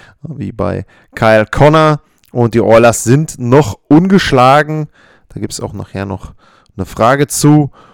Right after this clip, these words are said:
Und er hat unter anderem sein zweihundertstes Tor gemacht in der letzten Woche beim fünf eins gegen Arizona. Und der dritte Star der Woche, das ist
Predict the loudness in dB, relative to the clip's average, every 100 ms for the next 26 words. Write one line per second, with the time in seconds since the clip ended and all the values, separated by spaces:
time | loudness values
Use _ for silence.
0 | _ _ -10 -10 -10 -10 -8 -8 -2 -2
1 | -2 -6 -6 -4 0 -2 -2 -4 -4 -8
2 | -4 -2 -2 -4 -4 -6 -6 -8 -8 -8
3 | -6 0 0 0 -4 -6 -8 -14 -20 _
4 | -14 -12 -8 -6 -6 -6 -10 -12 -8 -8
5 | -6 -6 -8 -6 -8 -8 -12 -12 -12 -14
6 | -12 -10 -2 -2 2 2 4 0 -2 _
7 | _ _ _ _ _ _ _ _ 4 4
8 | 2 0 0 0 0 0 2 2 0 -4
9 | -4 -2 2 0 2 -2 0 -2 0 -2
10 | -4 -12 -10 -8 -8 -12